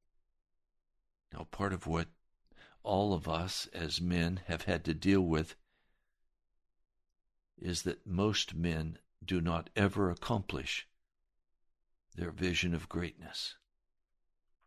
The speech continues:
And so they settle down into a life of comfortable ease. If that meant for you, you could take a beer and watch the football game, that was ease for you and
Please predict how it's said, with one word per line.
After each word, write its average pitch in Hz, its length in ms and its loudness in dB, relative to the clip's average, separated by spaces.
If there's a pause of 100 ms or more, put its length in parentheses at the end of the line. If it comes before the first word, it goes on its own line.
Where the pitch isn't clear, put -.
(220)
And 107 140 -4
so 127 180 8
they 110 360 12 (360)
settle 110 460 10
down 95 440 12
into 95 360 6
a 92 40 12
life 107 380 8
of - 360 0 (200)
comfortable 107 720 4
ease. 95 640 8 (1500)
If - 200 -6
that 107 200 6
meant 110 360 8
for 107 160 12
you, 113 320 12
you 113 260 10
could 101 240 6
take 110 240 12
a 95 80 10
beer 110 400 12
and 101 160 8
watch - 480 8 (260)
the - 100 -16
football 107 500 10
game, 107 400 8
that 107 180 8
was 104 220 2
ease 113 420 8
for - 180 4
you 98 360 10
and 92 200 6